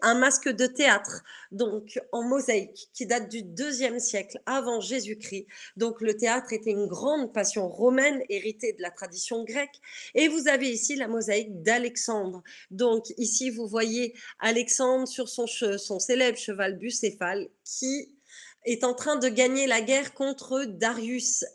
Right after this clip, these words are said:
ici, que l'on voit en train de fuir sur son char. Donc, je vous les ai mis. Pourquoi ? Eh bien, pour vous montrer l'extrême précision et l'habileté de, de ces mosaïstes romains,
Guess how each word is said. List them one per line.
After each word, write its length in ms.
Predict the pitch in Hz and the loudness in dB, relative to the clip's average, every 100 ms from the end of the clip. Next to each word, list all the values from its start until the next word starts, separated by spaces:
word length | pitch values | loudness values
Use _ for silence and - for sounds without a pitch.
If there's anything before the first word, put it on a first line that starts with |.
| - | -6
ici, 460 | 240 - 254 262 | -2 0 -2 -4
que 80 | - | -2
l'on 260 | 220 208 202 | 0 2 0
voit 320 | 208 254 262 | 0 0 0
en 120 | 220 | -4
train 320 | 220 226 233 | -4 -6 -4
de 160 | 196 202 | -4 -6
fuir 520 | - - 269 247 233 | -6 -6 -2 -2 -4
sur 220 | - - | -8 -8
son 160 | - 254 | -4 -4
char. 500 | 247 - 185 - - - - - - - | -2 -2 -2 -4 -16 -20 -20 -18 -16 0
Donc, 280 | 254 262 208 | 4 4 2
je 140 | 208 | 0
vous 160 | 302 311 | 0 0
les 240 | 302 254 | 0 2
ai 40 | 254 | 0
mis. 200 | 240 233 | -2 -4
Pourquoi ? 600 | - 294 - 247 233 - | -6 -8 2 4 4 2
Eh 140 | 247 214 | 0 2
bien, 200 | 247 254 | 2 2
pour 260 | 254 262 | 0 -2
vous 180 | 226 269 | -2 -2
montrer 580 | 254 247 247 - 269 311 - - - | 2 0 0 -2 -2 -2 -10 -14 -2
l'extrême 600 | 240 254 - 269 254 254 | 0 2 -2 -2 -2 -2
précision 800 | - - 311 - 269 220 240 - | -8 -4 0 2 0 0 0 0
et 140 | 214 220 | 0 2
l'habileté 720 | 233 240 214 240 226 262 254 - - _ | 2 0 -2 -6 -4 -2 -4 -6 -20 _
de, 720 | 190 247 233 220 208 202 196 185 | -2 0 4 4 4 2 0 -4
de 220 | 190 202 | -2 -2
ces 180 | - 220 | 0 0
mosaïstes 1120 | 220 208 196 190 214 262 240 247 254 - 220 | 0 -2 -2 0 0 2 2 2 0 -2 -2
romains, 420 | 175 233 208 190 | 0 0 0 -2